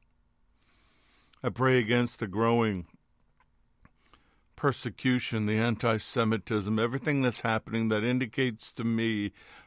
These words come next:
the winds of the spirit of the Antichrist are blowing. But we shall be defiant as a church. We shall stand, we shall pray, we shall say no, and do everything that we're supposed to do while we're here.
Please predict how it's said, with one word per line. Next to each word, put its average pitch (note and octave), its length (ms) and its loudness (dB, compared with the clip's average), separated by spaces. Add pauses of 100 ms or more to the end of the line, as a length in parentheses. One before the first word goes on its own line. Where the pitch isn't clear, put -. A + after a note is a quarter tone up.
the A#2 120 0
winds C3+ 580 2
of A#2+ 140 0
the A#2+ 100 0
spirit C3+ 440 2
of B2+ 60 4
the B2+ 180 4
Antichrist A2 640 2
are G#2+ 40 -4
blowing. G2+ 560 2 (1040)
But B2 140 6
we C#3 260 6
shall C#3+ 300 4
be D3+ 220 4
defiant C3+ 640 2 (160)
as B2 240 -2
a A#2+ 80 0
church. - 520 0 (400)
We A#2+ 140 2
shall A#2+ 260 2
stand, D#3 640 4
we C3 160 -2
shall A#2 260 2
pray, D3+ 560 4 (240)
we B2 120 -4
shall A#2+ 260 -2
say C#3+ 300 4
no, C#3+ 400 8 (2000)
and A2 100 -2
do C3 200 6
everything C3+ 360 4
that C3 140 2
we're A#2+ 120 2
supposed B2+ 440 -2
to B2+ 80 -2
do A#2+ 220 0
while G2+ 280 4
we're G2 180 0
here. G2+ 340 -2